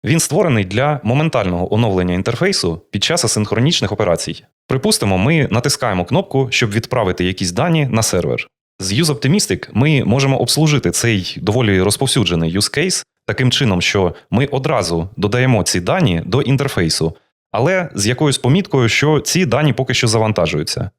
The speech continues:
А потім, коли завантаження завершиться, ми просто прибираємо цей індикатор, цей лоудер. В цьому відео ми розглядаємо це на прикладі застосунку чату, там, де ми відправляємо наші повідомлення на сервер.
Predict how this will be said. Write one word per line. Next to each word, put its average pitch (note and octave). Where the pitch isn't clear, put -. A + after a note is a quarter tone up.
А -
потім, C3+
коли A2+
завантаження G2+
завершиться, G2
ми F#3+
просто C3
прибираємо B2+
цей B2+
індикатор, F#2+
цей F2+
лоудер. F2+
В -
цьому F3+
відео C#3+
ми C#3+
розглядаємо A#2+
це F3+
на G#2+
прикладі G#2
застосунку A#2
чату, E2+
там, A2+
де G#2
ми D#3+
відправляємо G2+
наші F2+
повідомлення C#3
на A2
сервер. E2+